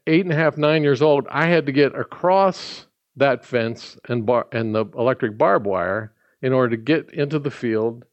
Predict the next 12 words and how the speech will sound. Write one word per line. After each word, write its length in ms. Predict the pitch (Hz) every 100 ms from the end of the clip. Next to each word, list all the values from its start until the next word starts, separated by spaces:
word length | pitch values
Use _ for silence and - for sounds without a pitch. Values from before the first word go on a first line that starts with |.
| _ _ _ _ _
to 80 | 131
take 180 | 127 110
care 120 | 117
of 60 |
the 60 | 113
horses. 600 | 151 185 - - - - _ _ _ _ _ _
And 100 | -
I 100 | 156
had 120 | 175 170
these 220 | 151 127
little 280 | 156 160 147
legs 760 | 151 160 127 143 143 - -